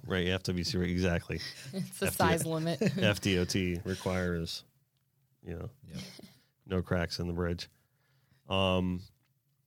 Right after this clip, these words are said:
Speaker 1: yes, I remember that night. Like, it was really scary. And the nicu nurse comes over like, "Oh, so we're having a baby night? So what we're gonna do is we're gonna have the baby, and I'm gonna put him in my pocket, and I'm gonna walk him over to the nicu, and we're gonna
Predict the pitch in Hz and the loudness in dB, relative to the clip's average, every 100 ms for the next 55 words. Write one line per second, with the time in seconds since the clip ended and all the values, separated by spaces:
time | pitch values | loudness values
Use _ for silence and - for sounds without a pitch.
0 | _ _ _ _ _ 107 104 104 98 98 | _ _ _ _ _ 0 2 4 4 4
1 | 92 80 95 92 - _ _ - - 90 | 4 2 2 0 -4 _ _ -20 -10 -4
2 | 92 73 - 85 82 - _ _ _ _ | -2 -4 -6 -8 -10 -12 _ _ _ _
3 | _ - 85 80 78 - _ _ _ - | _ -4 -2 -2 -4 -8 _ _ _ -6
4 | 85 98 - 87 82 85 - 90 87 87 | -2 0 0 -2 -2 -4 -4 -4 -2 0
5 | 85 80 80 - _ _ _ - 151 139 | -2 -4 -6 -12 _ _ _ -2 2 4
6 | 120 120 113 104 107 135 139 151 - _ | 4 4 4 4 6 6 6 2 -2 _
7 | _ _ - - - 104 120 139 143 123 | _ _ -10 -6 0 0 0 0 0 2
8 | 113 - 85 90 110 98 87 110 135 - | 0 -4 -6 -4 -2 0 0 -2 -6 -10
9 | _ 101 85 82 82 - 127 139 139 127 | _ -4 -4 -6 -10 -8 -4 -2 0 -2
10 | - 143 156 175 - - 95 85 85 87 | 0 -2 -2 -4 -6 -4 -2 -2 -2 -2
11 | 104 - 55 92 95 107 - - - 90 | -4 -4 -4 -2 -4 -4 -6 -6 -6 -6
12 | 92 90 87 85 87 | -4 -4 -4 -6 -8